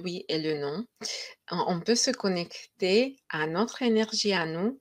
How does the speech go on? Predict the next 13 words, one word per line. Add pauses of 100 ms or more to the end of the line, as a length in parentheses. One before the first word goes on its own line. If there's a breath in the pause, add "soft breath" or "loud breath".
(160)
ou
à
d'autres
personnes.
Moi,
en
tant
que
thérapeute,
je
vais
me
connecter